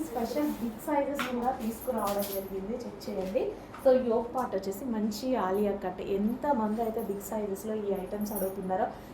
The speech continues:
అవన్నీ స్పెషల్‌గా స్టిచ్ చేపించి మరీ చేస్తున్నాను. So, ఎన్-, అందుకే ఎవరి దగ్గర ఉండని ఐటమ్ కూడా మన దగ్గర ఉంటుంది, because స్పెషల్ స్టిచ్చింగ్ చేయించడం జరుగుతుంది. So, బిగ్ సైజెస్ వాళ్ళు, "మేడం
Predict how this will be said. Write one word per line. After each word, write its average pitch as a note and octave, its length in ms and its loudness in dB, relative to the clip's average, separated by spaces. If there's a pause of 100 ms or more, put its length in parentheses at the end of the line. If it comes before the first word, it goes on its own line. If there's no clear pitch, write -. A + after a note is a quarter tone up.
(200)
అవన్నీ A#3 460 0
స్పెషల్‌గా B3 580 0
స్టిచ్ - 300 -8
చేపించి B3+ 340 2 (120)
మరీ A3+ 140 2 (100)
చేస్తున్నాను. F#3 540 -4 (380)
So, C#4+ 80 8 (320)
ఎన్-, A3 140 0 (100)
అందుకే B3+ 360 2
ఎవరి C4 300 4
దగ్గర B3+ 240 6 (220)
ఉండని B3 360 2
ఐటమ్ G#3 300 -2
కూడా G#3+ 160 -2 (100)
మన G3 120 -2 (120)
దగ్గర G#3 240 -4 (140)
ఉంటుంది, F#3 280 -4 (100)
because G#3 420 -2
స్పెషల్ A3 480 -2
స్టిచ్చింగ్ A3 420 -4
చేయించడం G3 560 -6
జరుగుతుంది. F3+ 500 -2 (460)
So, B3+ 60 -4 (120)
బిగ్ A3 240 -6
సైజెస్ A3 440 -4
వాళ్ళు, G#3+ 180 0 (100)
"మేడం G#3+ 240 0